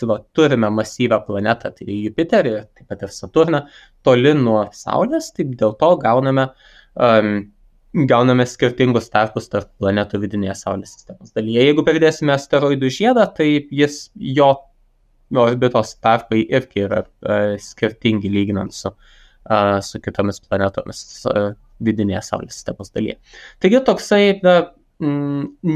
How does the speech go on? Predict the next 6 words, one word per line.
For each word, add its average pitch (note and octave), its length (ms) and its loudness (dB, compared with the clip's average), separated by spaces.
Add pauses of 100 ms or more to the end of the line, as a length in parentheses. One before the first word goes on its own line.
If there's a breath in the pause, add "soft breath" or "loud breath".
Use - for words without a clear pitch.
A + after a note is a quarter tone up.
nėra D#3+ 320 4
labai D3 560 2
tvirtas F#3 720 0
paaiškinimas, A3 960 0
bet, C#3 440 2 (200)
e, G3+ 120 4